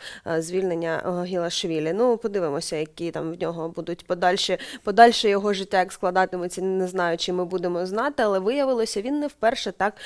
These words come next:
спілкується з, е, підлеглими. Ну, якщо можна вважати пе-, поліціянтів підлеглими заступника міністра внутрішніх справ.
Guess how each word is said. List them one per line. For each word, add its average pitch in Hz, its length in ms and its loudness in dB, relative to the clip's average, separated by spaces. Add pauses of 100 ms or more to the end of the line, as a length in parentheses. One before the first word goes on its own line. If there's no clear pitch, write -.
(140)
спілкується 208 800 0
з, 180 140 -6
е, 175 400 4
підлеглими. 233 640 0
Ну, 240 100 -2
якщо 254 340 -2
можна 196 340 -2
вважати 185 640 0
пе-, 175 140 0
поліціянтів 185 760 -4 (140)
підлеглими 185 760 -2
заступника 170 600 -4
міністра 165 500 -4 (300)
внутрішніх 180 600 -6 (220)
справ. - 400 -4